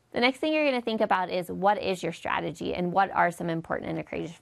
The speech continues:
integration factors? And I think the first question you're gonna ask yourself is, do you want a fully internal program for R P M?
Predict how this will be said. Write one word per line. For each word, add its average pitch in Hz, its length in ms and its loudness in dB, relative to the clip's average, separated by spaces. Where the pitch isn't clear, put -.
integration 170 520 -2
factors? - 520 -6
And 208 60 -2
I 202 80 0
think 220 160 -2
the 202 80 -2
first 233 340 -2
question 233 320 0
you're 190 100 -2
gonna 180 160 -2
ask 170 280 -4
yourself 185 360 -2
is, 165 380 -2
do 202 80 -6
you 247 240 -2
want 185 360 -2
a 170 160 -6
fully 202 320 -2
internal 196 720 -2
program 254 560 -2
for - 180 -2
R 240 140 4
P 247 140 -6
M? 247 260 -2